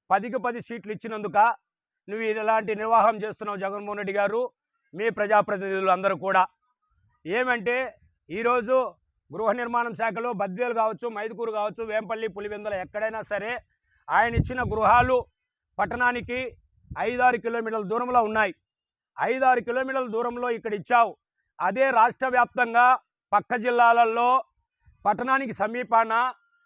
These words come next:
ఇరవై ఎకరాలు, ముప్పై ఎకరాలు, ఇరవై కోట్లు, ముప్పై కోట్లు ల్యాండ్ మామూలుగా తీసుకొని ప్ర-, ప్రభుత్వ ల్యాండ్ను కొ-, ప్ర-, మన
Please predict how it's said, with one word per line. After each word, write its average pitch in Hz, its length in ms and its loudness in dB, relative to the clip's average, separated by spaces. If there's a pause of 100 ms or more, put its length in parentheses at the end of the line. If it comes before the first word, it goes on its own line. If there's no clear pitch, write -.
ఇరవై 240 300 0
ఎకరాలు, 233 400 0
ముప్పై 226 360 -6
ఎకరాలు, 233 280 -2
ఇరవై 233 260 -2
కోట్లు, 226 300 -6
ముప్పై 220 320 -10
కోట్లు 220 300 -8 (380)
ల్యాండ్ 220 440 -2 (1000)
మామూలుగా 220 440 -4
తీసుకొని 233 480 -8
ప్ర-, 202 340 -2
ప్రభుత్వ 220 320 -4
ల్యాండ్ను 226 320 -2
కొ-, 190 280 -10
ప్ర-, 175 240 -6 (420)
మన 180 120 0